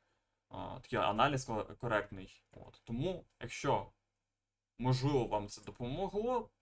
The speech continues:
от, буде файно, ось, значить, моє відео було не дарма записане для вас. А дякую всім за перегляд. Е, от.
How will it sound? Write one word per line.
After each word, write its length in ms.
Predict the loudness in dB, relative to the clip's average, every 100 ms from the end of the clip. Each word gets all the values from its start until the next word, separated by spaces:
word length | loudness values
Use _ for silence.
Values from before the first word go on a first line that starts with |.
| _ _ _ _
от, 340 | -6 -2 -2 -2
буде 280 | -4 -2 0
файно, 560 | 4 6 4 -2 -6 -8
ось, 220 | -8 -6
значить, 340 | -2 -2 -2 -2
моє 220 | 0 0
відео 220 | -2 -6
було 320 | -4 -2 -2
не 120 | 0
дарма 340 | 0 0 0 -4
записане 500 | -6 -6 -6 -6 -4
для 180 | -2 0
вас. 400 | 0 -2 -6 _ -20 -20 _
А 100 | -4
дякую 220 | -2 -2
всім 160 | -4 -10 -10
за 120 | -8
перегляд. 580 | -6 -2 0 0 -2 -4 -8 -10
Е, 440 | -6 -4 -4 -6 -8 -12 -20 _ _ _ _
от. 360 | _ _ _